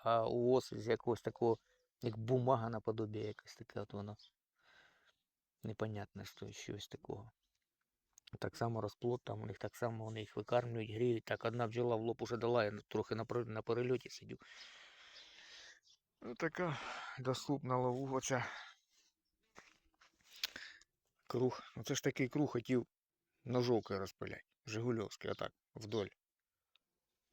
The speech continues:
Не получилося. Там, оказується, всередині проволока. Я стільки... Ну, м, вона така мілка-мілка, як, е, як і щотки чи що.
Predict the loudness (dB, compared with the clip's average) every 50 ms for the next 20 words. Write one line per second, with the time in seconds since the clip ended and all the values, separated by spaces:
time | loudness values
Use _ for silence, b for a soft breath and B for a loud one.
0 | _ _ _ _ _ _ -6 -4 -2 -2 0 2 4 4 4 4 2 0 -4 -4
1 | -6 -6 -8 -10 -10 -4 -2 -2 -2 -2 0 0 0 0 0 -2 -4 -6 -8 -4
2 | 0 0 0 0 0 -2 -2 -2 2 4 6 6 6 4 2 -4 -8 -8 -6 -6
3 | -6 -6 -6 -6 -2 -2 -2 -4 _ -14 -14 -14 -16 -10 -6 0 0 0 0 -2
4 | _ _ _ _ -10 -10 -8 -8 -10 -12 _ _ -10 -8 -6 -2 -2 -2 -2 -2
5 | -2 0 0 2 2 2 2 0 0 0 0 -2 -2 -4 -4 -4 -4 -4 -6 -8
6 | _ _ B B B B B B B B B B B B _ _ -20 -14 -10 -6
7 | -2 -2 -2 -2 -2 -4 -4 -4 -2 -4 -4 -4 -4 -2 0 2 2 4 2 2
8 | 0 -2 -6 -6 -6 -4 -6 -4 -4 -4 -6 -6 -8